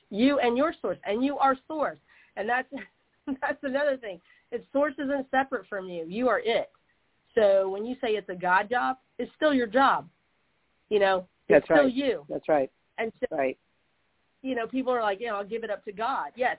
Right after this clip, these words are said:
Speaker 1: but you're still giving it up to yourself. <laughs> You're
Speaker 2: Mm-hmm.
Speaker 1: highest power.
Speaker 2: Yeah,
Speaker 1: That's
Speaker 2: that's,
Speaker 1: why I say, I
Speaker 2: that's,
Speaker 1: giggle about
Speaker 2: that's
Speaker 1: it,
Speaker 2: so
Speaker 1: 'cause it's
Speaker 2: true.
Speaker 1: you.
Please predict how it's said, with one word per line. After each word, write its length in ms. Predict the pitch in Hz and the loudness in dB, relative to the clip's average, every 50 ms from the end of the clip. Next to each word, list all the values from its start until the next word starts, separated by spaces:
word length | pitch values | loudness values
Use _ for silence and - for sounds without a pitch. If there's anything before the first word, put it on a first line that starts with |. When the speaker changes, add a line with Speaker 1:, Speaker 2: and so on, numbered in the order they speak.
| - | -8
Speaker 1:
but 140 | 262 254 - | -10 -8 -4
you're 120 | 311 269 | -4 -4
still 180 | - - 339 294 | -4 -2 -2 0
giving 240 | 226 254 247 220 202 | 2 2 0 0 0
it 140 | 190 - - | -6 -4 -4
up 160 | 208 190 - | -6 -6 -8
to 80 | - 202 | -10 -8
yourself. 480 | 175 165 151 - 277 269 240 - - _ - | -8 -8 -2 2 2 2 2 0 -4 _ -16
<laughs> 60 | - 240 - - 320 - _ _ _ _ _ _ _ - 508 - _ _ | -14 -14 -10 -10 -12 -12 _ _ _ _ _ _ _ -8 -8 -8 _ _
You're 180 | - 339 320 294 | -6 0 2 2
Speaker 2:
Mm-hmm. 80 | 285 285 | 2 2
Speaker 1:
highest 320 | 262 262 - 175 180 - _ _ _ _ _ _ _ - | 2 0 0 -2 -4 -4 _ _ _ _ _ _ _ -12
power. 220 | - 349 381 349 302 - | -8 -6 -6 -4 2 4
Speaker 2:
Yeah, 180 | 220 247 247 226 | 4 4 4 2
Speaker 1:
That's 180 | 233 294 269 | 0 -2 -2
Speaker 2:
that's, 0 | |
Speaker 1:
why 80 | 370 330 | -2 -6
I 40 | 302 262 330 294 269 | -6 -4 -4 -4 -4
say, 80 | 254 214 - _ _ _ _ - - | -6 -8 -14 _ _ _ _ -8 -8
I 140 | 214 220 226 | -6 -6 -6
Speaker 2:
that's, 140 | 247 220 | -8 -10
Speaker 1:
giggle 300 | 202 294 330 269 262 220 | -10 -12 -10 -10 -8 -6
about 240 | 196 190 190 208 202 | -2 -2 -2 -2 -2
Speaker 2:
that's 40 | - | -4
Speaker 1:
it, 200 | _ _ - 240 | _ _ -6 -6
Speaker 2:
so 60 | 226 | -4
Speaker 1:
'cause 80 | 247 226 247 | -4 -6 -8
it's 80 | 233 | -10
Speaker 2:
true. 280 | 226 247 240 233 208 294 | -10 -8 -8 -4 -2 0
Speaker 1:
you. 200 | 254 190 170 160 | 0 0 -2 -4